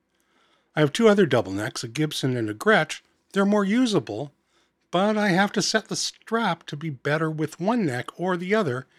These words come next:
in order to best manage wrist discomfort.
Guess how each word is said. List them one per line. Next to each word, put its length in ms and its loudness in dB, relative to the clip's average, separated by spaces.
in 140 0
order 200 4
to 100 0
best 340 2
manage 360 -2
wrist 300 0
discomfort. 680 -12